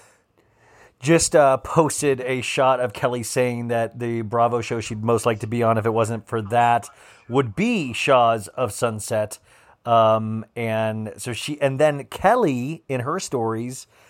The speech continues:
just said, "Sorry, I have, I don't even know who you are. Yeah, I, I mean, I've seen this show, but I have no idea who you are."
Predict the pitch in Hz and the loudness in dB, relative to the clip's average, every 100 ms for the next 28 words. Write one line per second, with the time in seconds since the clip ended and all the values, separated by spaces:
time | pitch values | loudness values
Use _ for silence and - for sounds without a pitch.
0 | _ _ 151 - 156 135 - 214 233 254 | _ _ -8 -2 0 0 0 2 4 4
1 | 160 127 123 143 160 170 170 165 190 208 | 2 -2 0 2 4 2 2 0 0 -2
2 | 185 202 196 175 160 170 214 160 147 220 | -2 0 -2 -6 -2 2 4 4 2 2
3 | 127 127 143 139 139 123 107 - 208 220 | 2 0 -2 -2 0 -2 -2 -8 -8 -6
4 | - 131 143 139 135 135 135 120 117 120 | 0 2 4 2 0 0 0 -2 -8 -8
5 | 110 123 160 120 123 | -6 2 4 4 4